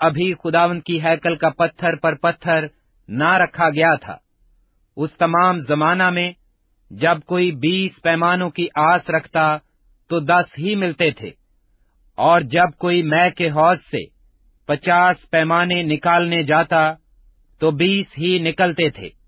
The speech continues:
اور میں نے تم کو تمہارے سب کاموں میں باد سموم اور گیروئی اور اولوں سے مارا، پر تم میری طرف رجوع نہ لائے، خداوند فرماتا ہے۔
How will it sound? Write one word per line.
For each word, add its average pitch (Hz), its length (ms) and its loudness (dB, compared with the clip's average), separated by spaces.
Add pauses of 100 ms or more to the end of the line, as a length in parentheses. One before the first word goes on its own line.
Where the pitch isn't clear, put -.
(560)
اور 147 160 2
میں 180 220 0
نے 196 120 0
تم 180 200 -6
کو 185 200 -2
تمہارے 175 500 0
سب 170 440 -2
کاموں 180 360 0
میں 175 260 -4 (500)
باد 156 400 0 (200)
سموم 175 440 -2 (760)
اور 170 260 4 (120)
گیروئی 175 520 2 (580)
اور 165 220 4 (100)
اولوں 185 360 4
سے 165 200 -4
مارا، 147 340 2 (800)
پر 156 180 2
تم 190 280 -2
میری 185 240 0
طرف 175 400 0
رجوع 165 340 0
نہ 156 200 2
لائے، 160 360 2 (480)
خداوند 175 500 0
فرماتا 165 520 0
ہے۔ 90 120 -12